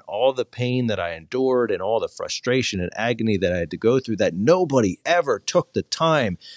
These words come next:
to ask and care enough about my foot, my experience, and my pain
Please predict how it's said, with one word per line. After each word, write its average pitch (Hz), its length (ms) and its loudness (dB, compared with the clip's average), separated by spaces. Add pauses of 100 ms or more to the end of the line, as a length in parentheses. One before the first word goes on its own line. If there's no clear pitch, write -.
(200)
to - 120 -6 (120)
ask 147 520 0
and 104 260 -4
care 170 380 2
enough 143 520 2
about 95 320 -2
my 87 180 -4
foot, 165 380 4
my 87 180 -4
experience, 127 640 0
and 101 80 0
my 85 140 -2
pain 87 600 0